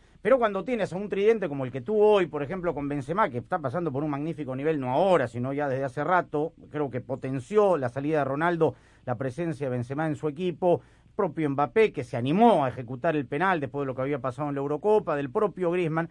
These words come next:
pero también atajadas fundamentales, ¿ah? de, de Hugo Lloris, hubo dos atajadas fundamentales, el mismo Thibaut Courtois, el remate a la horquilla ahí en la cruceta del travesaño con el poste izquierdo de, de Pogba.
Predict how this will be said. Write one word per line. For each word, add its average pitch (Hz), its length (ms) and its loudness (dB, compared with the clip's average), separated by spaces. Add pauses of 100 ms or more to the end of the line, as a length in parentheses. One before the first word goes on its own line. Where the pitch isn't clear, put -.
(320)
pero 233 160 2
también 156 260 -4
atajadas 139 440 -2
fundamentales, 131 880 -6
¿ah? 170 120 0
de, 123 200 -2
de 123 140 -4
Hugo 165 180 -2
Lloris, 147 380 -4
hubo 131 220 -6
dos 156 200 -4
atajadas 131 440 -4
fundamentales, 143 680 -4
el 131 100 -10
mismo 139 260 -6
Thibaut 131 220 -6
Courtois, 170 460 -2 (320)
el 156 80 -12
remate 147 400 -4
a 143 40 0
la 127 140 0
horquilla 151 480 0
ahí 160 120 0
en 170 140 0
la 135 120 0
cruceta 156 800 0
del 139 180 -2
travesaño 151 600 -2
con 139 140 -4
el 131 80 -8
poste 160 240 -8
izquierdo 175 440 -2
de, 123 200 -4
de 127 100 -6
Pogba. 170 520 2